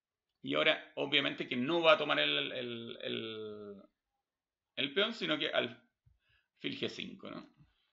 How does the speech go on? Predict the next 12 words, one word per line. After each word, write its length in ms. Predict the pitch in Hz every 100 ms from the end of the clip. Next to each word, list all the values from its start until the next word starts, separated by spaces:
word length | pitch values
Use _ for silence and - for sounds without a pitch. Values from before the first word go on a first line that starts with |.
| _ _ _
Toca 460 | - 175 175 180 -
esa, 840 | 151 156 135 127 120 110 - - - _ _ _ _ _ _ _ _ _ _ _ _ _ _ _ _ _
esa 280 | - - 151
torre 360 | 190 185 202 - - _ -
y 140 | 147
ahora, 400 | 185 214 254 240
eh, 340 | 190 180 180 175
Maxime 460 | 175 180 - 214
Bachar-Lagrave 560 | 214 208 202 202 202 214
hace 420 | 190 185 208 202 - -
algo 400 | 147 165 185 190
que 460 | 175 190 190 -